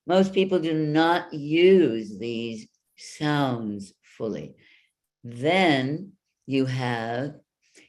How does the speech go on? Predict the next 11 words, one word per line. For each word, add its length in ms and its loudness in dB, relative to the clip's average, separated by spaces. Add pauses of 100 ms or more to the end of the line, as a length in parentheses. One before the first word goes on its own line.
(100)
you're 140 -2
going 500 2
into 480 -2
the 200 -2 (220)
highest 680 2
front 280 -2
sound, 500 -6
which 220 -8
is 260 -6
at 180 -8
the 180 -6